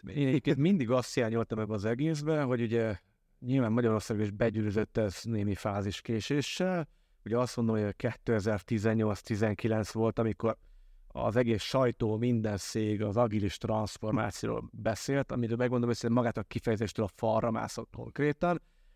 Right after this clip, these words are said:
de, de ugye az volt, hogy, hogy, ö, akkor volt egy ilyen nagy báz, amin ugye én azon cinikuskodtam neked a telefonba, hogy,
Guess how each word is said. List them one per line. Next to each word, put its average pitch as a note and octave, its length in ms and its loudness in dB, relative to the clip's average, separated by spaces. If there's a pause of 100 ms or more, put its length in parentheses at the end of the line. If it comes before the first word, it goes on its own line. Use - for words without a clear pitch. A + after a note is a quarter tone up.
de, B2 360 0 (260)
de A#2+ 160 2
ugye C3 320 2
az D#3+ 300 0
volt, D3 300 0
hogy, C3 360 -2
hogy, B2 240 -2
ö, B2 220 2 (320)
akkor - 260 -4
volt E3 160 2
egy C3+ 60 2
ilyen B2+ 120 4
nagy A#2 220 0
báz, B2+ 360 2
amin B2 440 0
ugye A#2+ 220 -2
én A#2+ 120 0
azon B2 220 2
cinikuskodtam A2+ 640 -4
neked A2+ 220 -4
a A2 40 0
telefonba, B2+ 640 0
hogy, A#2 220 0